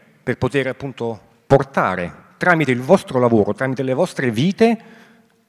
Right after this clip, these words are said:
alla società civile il vero, il bene e il bello. E in questo senso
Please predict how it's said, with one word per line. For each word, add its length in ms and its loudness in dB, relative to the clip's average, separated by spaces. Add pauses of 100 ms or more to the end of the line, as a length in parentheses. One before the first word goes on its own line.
(580)
alla 380 4
società 400 -8
civile 720 -2 (220)
il 140 -8
vero, 440 0
il 100 -2
bene 380 2
e 80 -4
il 100 -2
bello. 380 -4 (240)
E 120 -4
in 160 -4
questo 380 2
senso 640 -4